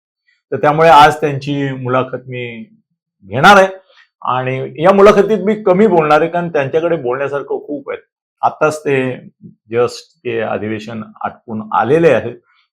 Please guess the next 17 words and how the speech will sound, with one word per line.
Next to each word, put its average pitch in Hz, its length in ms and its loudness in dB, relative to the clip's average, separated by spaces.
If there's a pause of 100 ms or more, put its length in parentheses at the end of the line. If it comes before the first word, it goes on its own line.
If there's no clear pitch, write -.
तर 123 60 -6
त्यामुळे 135 880 0
मी 131 200 -12
त्यांना 156 180 2
पहिला 151 300 0
प्रश्न 160 320 -8
विचारेन 135 640 -6
की 147 340 -12 (360)
अधिवेशनाला 170 760 4
जाण्यापूर्वी 190 760 4
तुमच्या 185 340 -2
मनामध्ये 170 460 2
काय 151 200 6 (100)
होतं 117 340 -8 (720)
ते 160 60 0
आधी 107 240 2
सांगा, 95 300 -20